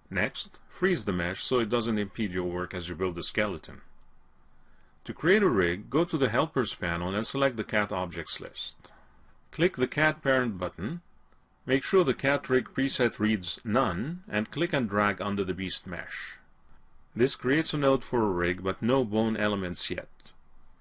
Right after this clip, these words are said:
Rename the cat rig My Beast underscore. This will be the prefix for all the limb names you are about to create. Center the node to zero zero zero. This is where the mesh is positioned.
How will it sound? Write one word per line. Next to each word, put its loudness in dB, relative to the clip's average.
Rename 4
the 2
cat 0
rig 2
My 2
Beast 0
underscore. -6
This -6
will 2
be 4
the 2
prefix -2
for 0
all 2
the 0
limb 2
names -2
you 0
are 2
about -4
to -10
create. -8
Center 2
the 4
node 2
to -4
zero 2
zero 0
zero. -4
This -2
is -4
where 2
the -2
mesh -2
is -10
positioned. -6